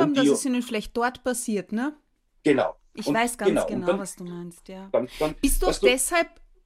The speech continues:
Speaker 1: an die Öffentlichkeit gegangen, um anderen Mut zu machen, ja,
Speaker 2: Natürlich,
Speaker 1: denen es
Speaker 2: ja.
Speaker 1: ähnlich geht, dass das der Beginn der Heilung auch sein kann,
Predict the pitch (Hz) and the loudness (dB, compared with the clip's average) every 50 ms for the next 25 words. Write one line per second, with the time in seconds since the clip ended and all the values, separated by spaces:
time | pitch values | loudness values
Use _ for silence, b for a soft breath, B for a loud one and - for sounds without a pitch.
0 | _ _ _ - 254 247 247 - - 240 240 - 302 285 302 285 - - - 254 | _ _ _ 2 2 2 2 0 -2 -4 -2 -2 -4 -4 -4 -6 -6 -6 -6 -6
1 | 254 247 - 262 233 233 226 226 226 220 214 220 214 214 202 208 214 208 220 208 | -6 -6 -6 -8 -8 -6 -6 -6 -4 -2 -2 -2 -4 -4 -4 -4 -4 -6 -6 -6
2 | 208 208 202 208 214 220 226 226 226 - - 247 233 226 226 214 214 214 - - | -8 -6 -4 -2 -2 -2 -2 -4 -6 -10 -10 -8 -6 -6 -6 -8 -8 -10 -10 -10
3 | 226 233 247 285 370 - B B B B B B - 208 220 226 240 240 226 - | -8 -6 -6 -8 -8 -10 B B B B B B -8 -6 -4 -2 -2 -2 -4 0
4 | - - 392 - - 220 247 247 254 247 - 233 220 233 247 254 269 302 285 - | 0 2 2 2 0 -2 -2 -2 -4 -2 -2 -4 -2 -2 -2 -2 -2 -4 -6 -8
5 | - - 277 294 302 - 247 247 - - 254 254 254 - - _ _ _ - 240 | -10 -10 -10 -10 -8 -10 -10 -10 -8 -8 -8 -6 -8 -10 -12 _ _ _ -12 -12
6 | 220 - - 220 180 - - 247 277 277 311 311 254 233 226 202 185 - 196 202 | -10 -10 -12 -12 -12 -8 -4 -2 -2 -2 -2 -4 -4 -6 -6 -8 -6 -6 -6 -4
7 | 196 196 208 220 226 247 262 262 - 247 240 - - 254 220 214 220 233 220 - | -4 -4 -4 -6 -6 -8 -8 -10 -10 -12 -14 -12 -10 -8 -8 -8 -8 -12 -14 -14
8 | - 233 233 240 269 294 | -14 -12 -10 -10 -10 -10